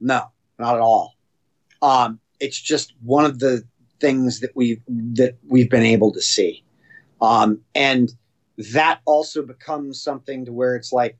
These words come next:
you know, once you've been infected, it's like, well, now what's the road look like to get back? I mean, I've been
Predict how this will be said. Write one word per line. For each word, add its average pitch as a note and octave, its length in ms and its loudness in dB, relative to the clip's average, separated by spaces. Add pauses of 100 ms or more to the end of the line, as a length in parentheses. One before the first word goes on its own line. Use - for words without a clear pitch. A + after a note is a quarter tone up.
you B2+ 100 -6
know, A#2 100 -4
once C#3+ 300 -2
you've B2 100 -8
been C3+ 160 2
infected, C3 640 0
it's A2+ 160 -8
like, B2+ 220 0
well, A#2 120 -2
now C3+ 240 4
what's B2+ 240 2
the B2 80 0
road A#2+ 340 2
look A#2 220 -6
like A#2+ 200 0
to - 80 -20
get A2+ 240 -4
back? B2+ 440 0
I A#2+ 40 -14
mean, A2+ 160 -4
I've A#2+ 140 0
been B2 260 0